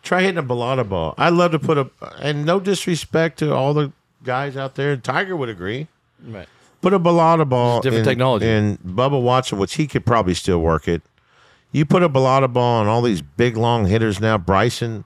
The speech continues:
Speaker 2: So you're saying at the prime, if everybody was lined up, Bryson, you, all these long hitters, in their prime, you hit it further than all of them?
Speaker 1: Oh, by far, I would.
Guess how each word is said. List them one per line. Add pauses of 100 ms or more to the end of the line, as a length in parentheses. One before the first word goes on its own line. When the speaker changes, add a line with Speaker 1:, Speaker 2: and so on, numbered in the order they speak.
Speaker 2:
So
you're
saying
at
the
prime,
if
everybody
was
lined
up,
Bryson,
you, (300)
all
these
long
hitters, (140)
in
their
prime,
you
hit
it
further
than
all
of
them? (1700)
Speaker 1:
Oh,
by
far, (160)
I
would.